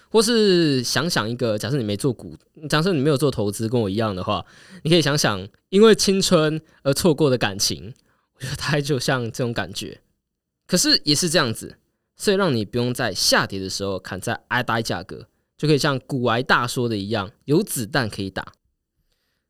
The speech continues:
接着，你要有一个悲观的计划，你对未来的确要有一种乐观的态度，但是你的期待越高，失望就越大，你的失望越大，你就越容易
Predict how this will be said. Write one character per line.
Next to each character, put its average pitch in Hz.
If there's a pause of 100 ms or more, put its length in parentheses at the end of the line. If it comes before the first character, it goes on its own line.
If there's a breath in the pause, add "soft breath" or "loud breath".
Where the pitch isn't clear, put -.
(400)
接 -
着， 165 (100)
你 127
要 175
有 110
一 120
个 117
悲 135
观 127
的 104
计 98
划， - (540)
你 139
对 269
未 277
来 123
的 127
确 139
要 143
有 110
一 123
种 104 (220)
乐 143
观 104
的 92
态 92
度， - (480)
但 220
是 175 (260 soft breath)
你 170
的 190
期 202
待 233
越 196
高， 131
失 -
望 135
就 107
越 104
大， - (280)
你 117
的 117
失 -
望 156
越 120
大， - (220)
你 113
就 131
越 156
容 104
易 98